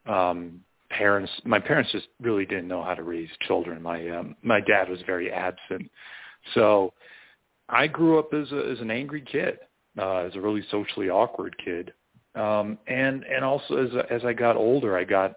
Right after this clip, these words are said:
more and more depressed. You know, in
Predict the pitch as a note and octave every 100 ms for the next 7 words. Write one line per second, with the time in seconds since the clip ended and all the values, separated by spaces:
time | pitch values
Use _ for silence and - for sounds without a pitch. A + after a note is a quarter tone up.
0 | - G#2+ A2+ A2 G#2+ G2+ G#2 - F#2 -
1 | - - - _ - - - - G#2 G2
2 | F#2 E2+